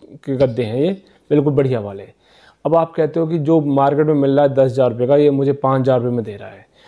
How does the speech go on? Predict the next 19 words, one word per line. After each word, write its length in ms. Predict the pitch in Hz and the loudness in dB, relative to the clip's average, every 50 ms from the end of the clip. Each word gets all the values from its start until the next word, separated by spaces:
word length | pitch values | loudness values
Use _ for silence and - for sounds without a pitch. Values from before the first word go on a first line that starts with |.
| _ _ _ | _ _ _
तो 100 | - 127 | -8 -6
थोड़ा 240 | - - 151 165 165 | -4 -2 0 0 0
सा 140 | 165 - 170 | 0 0 0
लालच 340 | 160 160 165 160 - - | 2 2 2 2 0 0
आप 200 | 165 160 156 - | -2 -2 -2 -2
क्या, 140 | - 160 151 | 0 0 2
लेकिन 260 | 147 143 151 151 165 | 2 2 2 2 0
वो 100 | 165 160 | -2 -2
पाँच 260 | 143 - - 143 147 151 | -2 -2 -2 -2 0 2
हज़ार 180 | 147 151 143 | 2 2 2
का 80 | 135 147 | 2 0
माल 220 | 143 139 135 135 | 0 2 2 2
भी 140 | 143 165 180 | 0 -2 -2
पाँच 280 | 180 - 147 143 143 135 | -2 0 0 0 0 0
सौ 100 | - 139 | -2 -2
रुपये 180 | 131 139 135 | 0 0 0
का 80 | 127 123 | 0 -2
नहीं 240 | 113 98 98 101 101 | -4 -6 -10 -14 -16
है। 160 | 101 - | -18 -20